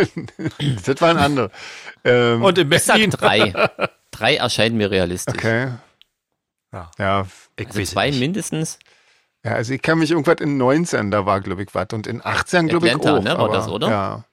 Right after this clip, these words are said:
Speaker 1: Aber
Speaker 3: Da war das, wo so, hm.
Speaker 1: ja.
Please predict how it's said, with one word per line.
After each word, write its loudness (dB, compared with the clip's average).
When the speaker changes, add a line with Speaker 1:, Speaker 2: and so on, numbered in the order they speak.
Speaker 1:
Aber 0
Speaker 3:
Da -8
war -4
das, -6
wo -8
so, -4
hm. -4
Speaker 1:
ja. -6